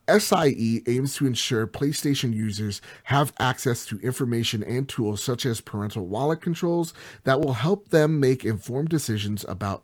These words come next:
in-game purchases. We support the industry's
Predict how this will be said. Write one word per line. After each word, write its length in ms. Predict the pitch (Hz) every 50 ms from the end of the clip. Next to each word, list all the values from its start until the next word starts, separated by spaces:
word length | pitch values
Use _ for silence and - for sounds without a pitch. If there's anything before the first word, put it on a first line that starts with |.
| _
in-game 440 | 104 110 117 120 110 107 107 107 101
purchases. 640 | - - 101 101 - 87 82 - - - - - - - - - - - - -
We 300 | 123 127 135 160 165 165
support 580 | - - - - 135 - - 151 143 143 139 -
the 120 | 123 120 120
industry's 580 | - 139 139 143 139 - - 127 120 110 -